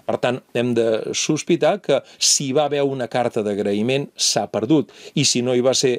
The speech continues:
aleshores pensarem que potser, eh, el margraví, la música de Bach, no li va interessar massa. Però tot això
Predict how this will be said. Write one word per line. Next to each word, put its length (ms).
aleshores 480
pensarem 480
que 120
potser, 300
eh, 420
el 260
margraví, 440
la 140
música 400
de 120
Bach, 220
no 180
li 120
va 100
interessar 480
massa. 360
Però 140
tot 160
això 240